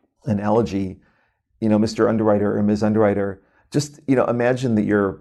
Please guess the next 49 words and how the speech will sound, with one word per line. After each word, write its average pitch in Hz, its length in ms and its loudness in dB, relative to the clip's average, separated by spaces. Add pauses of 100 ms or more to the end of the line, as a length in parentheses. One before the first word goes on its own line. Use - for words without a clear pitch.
eyes 107 280 2
are 101 40 -8
myopic, 90 560 0
and - 120 -8
so 98 100 -4
you 95 60 -2
go 104 80 4
to 104 60 2
the 90 60 -2
doctor 90 420 -4
and 85 100 -6
you - 20 -8
get 87 140 -4
a - 20 -10
pair 85 140 -6
of - 80 -6
glasses. - 640 -10
You - 100 -12
can - 140 -8
see - 220 -6
better. - 360 -8 (440)
Well, 107 480 -2
you 120 80 -2
know, 104 100 2
Daniel 110 260 2
Kahneman 135 600 -2 (540)
and 104 260 -2
Dan 107 200 2
Ariely 110 440 2
and 110 100 0
all 98 60 0
these 104 160 0
behavioral 101 420 0
economists 101 420 -2
and - 40 -12
psychologists 107 640 -2
teach 110 300 -2
us 101 160 -2
that 98 360 -2
our 98 220 0
brains 190 420 -2
are 123 60 4
myopic. 85 480 -2
Our 104 100 0
brains 151 420 -2
have 101 200 2
these, 95 220 -4
you 107 80 2
know, 92 200 -2